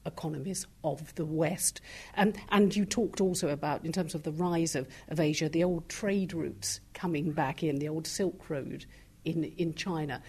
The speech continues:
So it's a very exciting time that needn't polarize the world.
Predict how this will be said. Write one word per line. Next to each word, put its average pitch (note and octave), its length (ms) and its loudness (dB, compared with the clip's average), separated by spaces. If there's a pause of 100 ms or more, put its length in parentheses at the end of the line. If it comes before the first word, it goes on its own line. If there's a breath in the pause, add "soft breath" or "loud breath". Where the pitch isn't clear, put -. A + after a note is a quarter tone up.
(200 loud breath)
So - 160 -2
it's G#3 120 0
a A#3 40 -2
very A3 220 2
exciting F3+ 720 -2
time C#3+ 440 -6
that E3 160 -4
needn't E3 440 0
polarize C3+ 600 -6
the C#3 80 -10
world. C3 360 -10